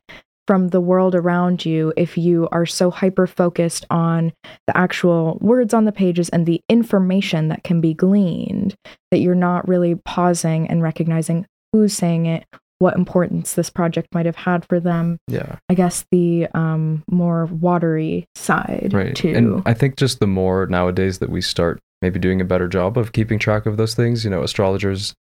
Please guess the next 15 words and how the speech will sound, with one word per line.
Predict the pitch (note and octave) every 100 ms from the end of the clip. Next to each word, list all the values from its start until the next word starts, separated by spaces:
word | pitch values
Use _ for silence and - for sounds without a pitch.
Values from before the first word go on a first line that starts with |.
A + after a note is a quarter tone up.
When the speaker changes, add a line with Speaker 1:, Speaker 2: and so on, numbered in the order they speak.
| _ -
Speaker 2:
down | A2 G2+
the | G2+
road, | F#2+ F#2+ G2 G#2
hundreds | G#2+ G2+ G2+ G2
and | F#2
thousands | G2 F#2+ G2 F#2
of | F#2
years | F#2 F#2
from | - G2+
now, | G2 G2+ A2 _ -
not | G#2+
hundreds | G#2 F#2
and | G2
thousands, | F#2 - - -
but | - -